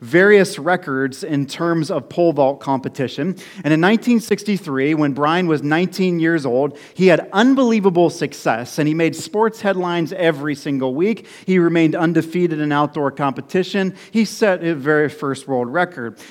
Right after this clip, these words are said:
And excitement and, and, and excitement and thrills embellished the spring and the summer for the Sternberg family. And then three weeks later,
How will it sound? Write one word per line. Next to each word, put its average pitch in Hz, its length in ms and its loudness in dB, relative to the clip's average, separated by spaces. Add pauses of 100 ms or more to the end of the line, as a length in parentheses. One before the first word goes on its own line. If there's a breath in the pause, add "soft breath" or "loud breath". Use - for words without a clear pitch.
And 170 100 2
excitement 214 720 0
and, 170 520 0
and, 165 260 0
and 147 340 -4
excitement 202 720 -2 (420 loud breath)
and 156 160 0
thrills 202 380 4
embellished 180 480 2
the 165 60 -2
spring 190 360 -2
and 190 80 2
the 190 60 4
summer 147 320 -2
for 147 160 -6
the 147 80 -2
Sternberg 147 480 0
family. 165 400 0 (180 loud breath)
And 160 80 0
then 175 100 4
three 226 360 0
weeks 262 380 -2
later, 139 480 -2